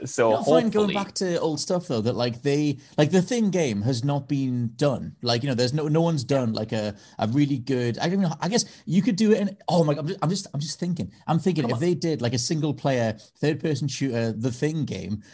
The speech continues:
Speaker 2: any other player could be The Thing by taking control of them. And maybe they would have to go through tasks a little bit like Among Us. It kinda just is Among Us, to be
Speaker 1: Mm,
Speaker 2: honest.
Speaker 1: it is.
Speaker 2: But then,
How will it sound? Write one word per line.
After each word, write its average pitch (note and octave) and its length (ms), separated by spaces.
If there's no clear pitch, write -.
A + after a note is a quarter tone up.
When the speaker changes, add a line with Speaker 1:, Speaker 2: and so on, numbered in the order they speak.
Speaker 2:
any E3 280
other D3+ 200
player C#3+ 360
could B2 240
be C3+ 160
The A#2+ 120
Thing B2+ 360
by A#2 160
taking B2 280
control B2+ 380
of G2 120
them. G2 240
And A#2+ 120
maybe B2 160
they B2 80
would B2 80
have B2 100
to B2 80
go B2 140
through B2 140
tasks A#2+ 340
a C#3 60
little F#3 180
bit E3+ 140
like D3 160
Among C3 240
Us. A2+ 80
It - 60
kinda E3+ 220
just G#2 200
is A2+ 160
Among G2 240
Us, - 160
to - 60
be - 60
Speaker 1:
Mm, - 40
Speaker 2:
honest. A#2 320
Speaker 1:
it C3 100
is. B2+ 160
Speaker 2:
But - 20
then, D3 240